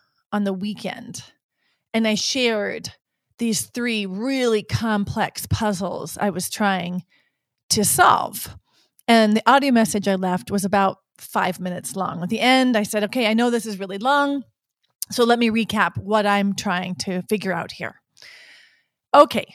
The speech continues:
my coach gets the message, says, "Got it. See you on Thursday."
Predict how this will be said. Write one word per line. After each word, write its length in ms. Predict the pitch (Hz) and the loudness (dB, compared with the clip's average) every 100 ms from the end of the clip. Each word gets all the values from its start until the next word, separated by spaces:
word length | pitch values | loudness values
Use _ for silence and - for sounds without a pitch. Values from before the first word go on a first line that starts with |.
| - | -10
my 180 | 208 190 | -6 -6
coach 320 | - 175 - | -6 -8 -8
gets 320 | 190 - - - | -12 -12 -14 -10
the 320 | 208 196 165 _ _ _ - | -8 -6 -8 _ _ _ -4
message, 360 | 294 349 415 | -2 -2 -4
says, 280 | - 220 196 | -4 -4 -4
"Got 260 | - 190 196 | -4 -2 0
it. 220 | 277 - | -2 -4
See 140 | - | -8
you 140 | 196 180 | -4 0
on 120 | 208 | 0
Thursday." 500 | 202 175 - 180 | 0 -2 -4 -10